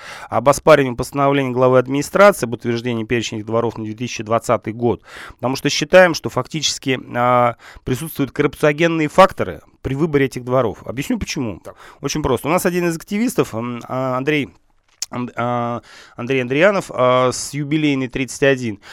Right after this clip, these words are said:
Speaker 1: он, когда заявлялся дом, у него, м, то есть он сделал все документы, фотографии, объяснил, что этот дом как бы имеет приоритет, потому что есть библиотека в доме, рядом школа, где паркуются жители,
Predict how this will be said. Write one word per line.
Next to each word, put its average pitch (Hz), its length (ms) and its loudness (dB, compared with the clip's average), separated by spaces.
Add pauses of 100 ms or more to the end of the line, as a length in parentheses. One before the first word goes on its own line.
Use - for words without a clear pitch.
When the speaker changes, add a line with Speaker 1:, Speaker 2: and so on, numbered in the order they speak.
(220)
Speaker 1:
он, 220 200 0
когда 160 500 6
заявлялся 143 560 2
дом, 226 340 -2
у 165 80 -6
него, 165 340 -2
м, 127 160 -10
то 131 100 -4
есть 123 120 -4
он 135 100 -4
сделал 156 280 4
все - 140 -4
документы, 123 540 -2
фотографии, 117 540 2
объяснил, 117 380 -4
что - 140 -2
этот 120 220 -4
дом 127 200 0
как 110 160 -8
бы 117 80 -8
имеет 120 200 -6
приоритет, 110 380 -4
потому 113 200 -2
что - 120 -10
есть 101 140 -6
библиотека 113 580 -2
в 120 80 -2
доме, 113 260 0
рядом 131 240 4
школа, 143 380 4
где 123 140 -4
паркуются 120 500 -4
жители, 117 480 -2